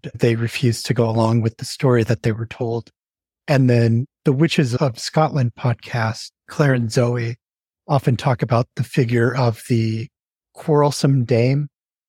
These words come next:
that recurred so often in the records. We're near the end of our time, so I wonder if you have any closing remarks.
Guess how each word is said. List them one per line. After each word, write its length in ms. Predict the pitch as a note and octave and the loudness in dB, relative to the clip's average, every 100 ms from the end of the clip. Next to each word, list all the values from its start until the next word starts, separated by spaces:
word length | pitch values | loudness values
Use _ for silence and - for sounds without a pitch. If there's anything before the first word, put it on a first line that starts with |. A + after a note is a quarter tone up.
| _ _ _ F#3 | _ _ _ -10
that 300 | A#2 A2+ G2+ _ - | -6 -6 -8 _ -2
recurred 580 | C#3+ C3 - B2 A2+ G#2 _ _ _ _ _ - | 0 0 0 0 0 -6 _ _ _ _ _ -16
so 280 | - - C3+ | -4 0 2
often 460 | A2+ - B2+ A2+ | 2 0 -2 -2
in 160 | C3 B2 | 0 0
the 80 | A2+ | 2
records. 760 | A2 - A2+ A2+ - - - _ _ _ _ - | 0 -2 -6 -10 -12 -20 -20 _ _ _ _ -4
We're 300 | E3+ G3+ A3 - - | 2 2 2 -4 -6
near 380 | F3 D3 E3 F3 | 0 2 4 2
the 160 | E3 | 0
end 160 | D3+ D#3+ | 0 0
of 100 | D3 | 2
our 140 | A#2+ | 0
time, 520 | A#2 - B2 D3 F#3 A3+ | 0 -4 -2 -2 -2 -6
so 560 | - - D3+ C3 C3 - _ - | -12 -2 0 2 -2 -6 _ -8
I 60 | D3 | -2
wonder 260 | D3 D#3 | 2 2
if 220 | C#3 C3+ D3+ | 2 0 0
you 100 | A#2+ | 0
have 280 | C3 B2 | -2 0
any 360 | C3+ B2 A#2+ - _ _ _ _ _ _ _ | 2 2 0 -4 _ _ _ _ _ _ _
closing 480 | - C#3 B2 B2 A2+ | -2 0 0 -2 -2
remarks. 640 | G#2+ A2 D3 - - | -2 0 0 -4 -18